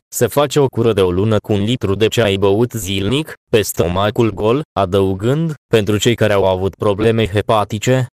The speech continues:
o jumătate de linguriță rasă de iarbă de rostopască, la litrul de ceai.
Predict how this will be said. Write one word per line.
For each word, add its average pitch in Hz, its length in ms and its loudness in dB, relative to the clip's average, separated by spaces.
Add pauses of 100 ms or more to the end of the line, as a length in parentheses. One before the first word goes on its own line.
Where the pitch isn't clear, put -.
(100)
o 123 60 4
jumătate 101 560 0
de 104 120 2
linguriță 104 580 0
rasă 123 260 0
de 107 140 0
iarbă 104 400 2
de 101 100 0
rostopască, 110 840 0 (180)
la 92 120 2
litrul 107 400 0
de 101 120 0
ceai. 82 400 -2